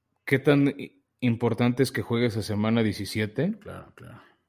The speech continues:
Speaker 1: Porque si Titanes ya está, ya saben dónde va a estar en postemporada,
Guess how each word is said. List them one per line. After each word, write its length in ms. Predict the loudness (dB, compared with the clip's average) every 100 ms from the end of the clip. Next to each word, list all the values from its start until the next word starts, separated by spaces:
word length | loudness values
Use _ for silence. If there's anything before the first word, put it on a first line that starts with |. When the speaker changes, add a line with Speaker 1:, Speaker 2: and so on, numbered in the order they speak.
| 0
Speaker 1:
Porque 280 | 2 2
si 140 | 0 2
Titanes 460 | 2 4 4 4
ya 80 | 4
está, 480 | 2 2 2 2 -2
ya 160 | 2 2
saben 360 | 4 4 6
dónde 240 | 6 6 6
va 80 | 6
a 40 |
estar 180 | 6 4
en 80 | 4
postemporada, 840 | -2 -4 -6 -4 -2 0 0 -2